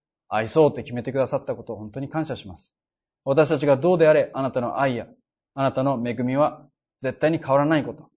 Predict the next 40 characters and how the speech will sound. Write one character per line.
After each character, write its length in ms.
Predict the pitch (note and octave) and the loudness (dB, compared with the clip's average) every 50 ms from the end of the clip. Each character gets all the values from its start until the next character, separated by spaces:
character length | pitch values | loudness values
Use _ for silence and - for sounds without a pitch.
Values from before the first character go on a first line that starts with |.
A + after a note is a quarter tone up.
| _ _ _ _ _ _ _ _ _ _ _ _ _ _ _ | _ _ _ _ _ _ _ _ _ _ _ _ _ _ _
そ 100 | - C3 | -6 -4
の 60 | A#2+ | -4
こ 80 | A#2+ | -2
と 80 | - B2 | -2 -2
を 20 | |
あ 60 | G#2+ G#2+ | -2 0
り 60 | A#2+ | 0
が 100 | C3+ C3+ | 0 0
と 100 | - B2+ | 0 -4
う 20 | G#2+ | -8
ご 40 | |
ざ 100 | - - | -10 -14
い 20 | F2+ | -20
ま 60 | - _ _ | -20 _ _
す。 160 | _ _ _ _ _ _ _ _ _ _ _ _ _ _ _ _ | _ _ _ _ _ _ _ _ _ _ _ _ _ _ _ _
ど 140 | C#3 D#3 D#3 | 4 4 6
う 40 | C#3+ | 8
ぞ、 400 | E3 F3 - - - - - - _ _ _ _ _ | 8 6 6 4 -2 -14 -20 -20 _ _ _ _ _
ま 140 | - D3 C3+ | -8 -6 -4
す 100 | - E3 | 0 2
ま 100 | E3 D3 | 2 2
す 80 | - - | 2 2
そ 80 | D#3 | 0
の 200 | C#3+ C#3+ - - | 0 0 0 0
あ 40 | C#3 | -2
な 100 | C#3+ C#3 | -2 0
た 120 | C#3 C#3+ | 2 2
に 360 | C#3 D3+ F3+ - - - - _ _ _ _ _ _ _ _ _ _ _ _ _ _ _ _ _ _ _ _ _ _ _ _ _ | 2 2 -2 -4 -6 -14 -20 _ _ _ _ _ _ _ _ _ _ _ _ _ _ _ _ _ _ _ _ _ _ _ _ _
聞 60 | D#3+ | -6
き 20 | D3+ | -4
従 220 | - - D#3+ D3+ | 0 2 4 4
っ 100 | D#3+ D3+ | 4 4
て 80 | - C#3+ | 2 -2
い 60 | C3+ | -4
け 100 | - D#3 | -4 -4
ま 100 | F3+ F#3 | -4 -4
す 120 | F3+ - C3 | -6 -6 -10
よ 60 | G2 | -10
う 40 | F2+ | -12
に。 120 | - _ | -14 _